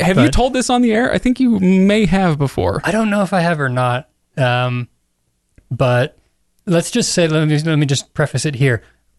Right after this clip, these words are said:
Speaker 2: I flew a plane with this girl, and it was a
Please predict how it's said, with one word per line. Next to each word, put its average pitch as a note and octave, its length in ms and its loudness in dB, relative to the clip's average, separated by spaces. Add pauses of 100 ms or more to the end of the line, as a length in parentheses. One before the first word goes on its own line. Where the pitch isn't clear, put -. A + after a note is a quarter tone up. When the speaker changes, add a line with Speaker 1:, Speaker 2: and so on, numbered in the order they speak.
(140)
Speaker 2:
I F#3 140 -2
flew B3 280 0
a F#3 80 2
plane C#3+ 380 0
with B2+ 160 0
this C3 200 -2
girl, A2+ 540 -2 (720)
and C#3+ 180 4
it G#3 100 2
was G#3+ 180 -2
a A#2 120 -2